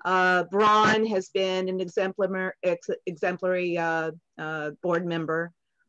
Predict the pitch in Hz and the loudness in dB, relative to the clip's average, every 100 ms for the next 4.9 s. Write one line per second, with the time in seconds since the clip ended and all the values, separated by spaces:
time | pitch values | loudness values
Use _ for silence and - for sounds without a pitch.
0 | _ 165 170 165 165 165 - 180 208 214 | _ -2 0 0 -2 -6 -6 0 4 6
1 | 226 214 214 185 - 208 196 190 190 - | 6 6 4 2 -2 0 4 4 2 -4
2 | 190 170 170 165 - _ _ _ _ _ | -4 0 0 -2 -8 _ _ _ _ _
3 | _ _ _ _ 185 190 180 170 202 208 | _ _ _ _ -2 2 2 0 -2 0
4 | 220 247 233 208 175 156 160 175 | 2 2 2 2 -2 -2 -4 -4